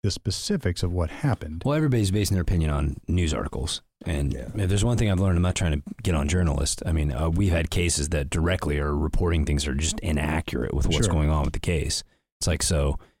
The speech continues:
Speaker 2: you know, if you've really read your own autopsy, if you've watched any videos, or I, I'm sure an internal investigation happened, uh, maybe they know the actual truth, but
Speaker 1: Yeah,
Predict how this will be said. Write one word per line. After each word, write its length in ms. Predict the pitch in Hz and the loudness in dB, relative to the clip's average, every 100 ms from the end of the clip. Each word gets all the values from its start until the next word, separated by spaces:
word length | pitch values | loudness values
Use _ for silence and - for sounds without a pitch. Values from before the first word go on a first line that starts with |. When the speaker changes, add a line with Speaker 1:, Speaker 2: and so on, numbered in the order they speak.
| _ - | _ -2
Speaker 2:
you 60 | 92 | 2
know, 60 | |
if 100 | 90 | 4
you've 260 | 104 98 98 | 4 4 4
really 260 | 104 98 | 4 4
read 300 | 92 92 92 | 4 4 4
your 140 | 92 90 | 4 4
own 140 | 90 | 4
autopsy, 640 | 85 82 - 80 71 87 78 | 2 2 2 0 0 0 0
if 120 | 78 | 2
you've 200 | 85 78 | 0 2
watched 440 | 80 82 78 - | 2 0 0 -2
any 240 | 85 80 78 | 0 2 2
videos, 420 | 87 85 80 80 | 2 2 4 4
or 80 | 90 | 4
I, 120 | 98 98 | 4 2
I'm 80 | 95 | 2
sure 200 | 98 127 | 2 2
an 80 | 92 | 2
internal 320 | 85 - 87 | 2 2 2
investigation 540 | 80 78 - 78 73 76 | 2 2 2 0 0 0
happened, 440 | 92 95 69 76 - - _ - | 0 0 0 -2 -4 -20 _ -6
uh, 160 | 78 78 | -2 2
maybe 280 | 90 95 85 | 2 4 2
they 160 | 87 90 | 2 4
know 280 | 85 80 | 4 2
the 360 | 78 76 73 73 _ - | 2 2 0 -2 _ -6
actual 420 | 85 82 80 69 | -2 -2 0 -2
truth, 460 | - 117 69 71 - | 0 0 0 -4 -4
but 240 | - 71 - - | -2 -2 -2 -2
Speaker 1:
Yeah, 100 | 120 | -2